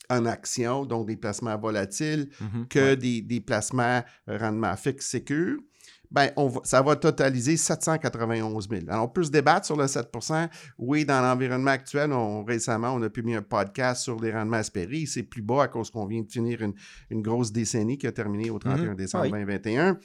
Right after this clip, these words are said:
Speaker 1: Mais, i-, i-, nonobstant ça, l-, la personne, dans vingt-cinq ans, aurait contribué deux cent vingt-cinq mille cinq cents,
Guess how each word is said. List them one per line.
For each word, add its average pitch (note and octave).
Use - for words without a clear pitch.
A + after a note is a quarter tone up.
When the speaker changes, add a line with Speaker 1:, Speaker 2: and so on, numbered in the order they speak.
Speaker 1:
Mais, C#3
i-, C3+
i-, -
nonobstant C3
ça, F3
l-, A#2
la A#2+
personne, D#3+
dans G#2+
vingt-cinq B2+
ans, D3+
aurait C3
contribué C3
deux C#3
cent D3
vingt-cinq B2
mille C3+
cinq G#2+
cents, B2+